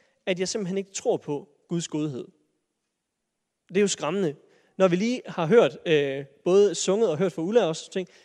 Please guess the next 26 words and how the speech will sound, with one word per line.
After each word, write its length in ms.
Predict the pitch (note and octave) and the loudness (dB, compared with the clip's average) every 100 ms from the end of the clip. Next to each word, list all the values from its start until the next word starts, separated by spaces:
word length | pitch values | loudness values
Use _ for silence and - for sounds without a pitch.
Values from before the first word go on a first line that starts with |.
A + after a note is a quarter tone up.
| _ | _
hvad 140 | F3+ | 0
Guds 320 | E3+ A3 G3+ | 0 -2 -4
løfter 360 | F3 A3+ - B2 - | -4 -4 -6 -12 -10
betyder, 440 | - - C#4 A#3 - - _ | -10 -8 -4 -4 -4 -10 _
hvor 100 | F3 | -2
meget 220 | F3+ A3 | -2 -2
trøst 400 | - - B3+ - | -4 -4 -6 -6
og 60 | D#3 | -8
hvor 100 | D3 | -6
meget 240 | E3 F#3 | -4 -6
glæde, 340 | F#3 F#3+ B3+ | 0 2 2
der 80 | E3+ | -2
ligger 240 | C#3 G3 D3 | -4 -2 -4
i 60 | |
det, 180 | D3 E3 - _ _ _ _ _ | -4 -10 -12 _ _ _ _ _
jamen 120 | F3 E3+ | -6 -4
hvorfor 220 | G3 G3 | -4 -6
så 140 | F#3+ | -6
smadre 400 | F3+ F#3+ F3+ G#3+ | -6 -4 -4 -4
det 220 | D3+ D3 G#3+ | -6 -10 -8
ved 140 | D#3+ | -6
at 100 | D3+ | -6
ville 160 | D3 C#3 | -8 -8
leve 300 | D3 F#3 - | -6 -8 -10
i 40 | |
synden? 520 | G3 - G3+ C#3 B2+ | -14 -10 -10 -10 -16